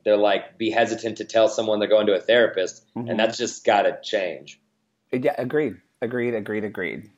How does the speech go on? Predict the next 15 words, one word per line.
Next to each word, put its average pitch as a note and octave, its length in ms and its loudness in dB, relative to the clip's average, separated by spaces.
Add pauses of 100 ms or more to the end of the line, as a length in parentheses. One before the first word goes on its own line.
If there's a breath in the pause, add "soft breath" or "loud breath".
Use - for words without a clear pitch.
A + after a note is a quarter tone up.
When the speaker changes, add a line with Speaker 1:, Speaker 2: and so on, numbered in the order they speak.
(140)
Speaker 2:
Um, G#2 580 -2 (340)
agreed. C3+ 340 -6 (520 loud breath)
Um, C3+ 500 2 (180)
well, E3+ 580 4
okay, C#3+ 280 2
we're E3 140 2
gonna B3 160 0
move A#3+ 180 2
on, D#3+ 160 2
Chatty B2 220 0
Ma-, G#2 240 -6 (140)
Chatty C3 240 -2
Matty, G#2 200 -6
but B2 160 -6
again, A2 640 -4